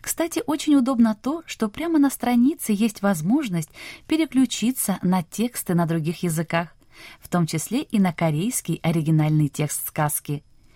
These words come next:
Иностранные исследователи могут отметить в этой сказке стремление корейцев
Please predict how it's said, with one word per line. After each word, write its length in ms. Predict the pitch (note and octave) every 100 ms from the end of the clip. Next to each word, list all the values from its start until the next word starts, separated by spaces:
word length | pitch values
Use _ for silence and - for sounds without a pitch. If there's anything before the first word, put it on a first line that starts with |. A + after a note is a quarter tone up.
| - - - -
Иностранные 680 | D#3+ D#3+ D#3+ D#3 D3+ D3 D3+
исследователи 720 | D#3 - D4 G#3 D#3 - C#3+ - - -
могут 340 | B3+ F4 F4 -
отметить 580 | C4 - G#3 A#3+ B3 F#3
в 60 |
этой 240 | F#3 F3+ E3+
сказке 500 | - G3+ B3 - D#3+
стремление 580 | - A3+ C4 E4+ D#4
корейцев 540 | C#4 A#3+ A3+ D4 -